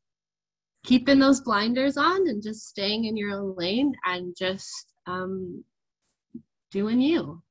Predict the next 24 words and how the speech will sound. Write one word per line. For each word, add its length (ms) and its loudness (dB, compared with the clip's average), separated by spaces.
And 540 -6
it's 200 0
a 140 4
challenge 460 -2
for 120 -10
sure, 260 -10
but 100 -2
I 140 -2
bet 120 0
you 200 -10
can 260 -4
get 120 -16
better 200 -10
at 160 -8
it. 120 -20
But 60 -8
yeah, 100 -10
just 180 -8
following 400 8
your 160 0
own 120 -2
path 300 -8
and 100 -12
staying 480 -4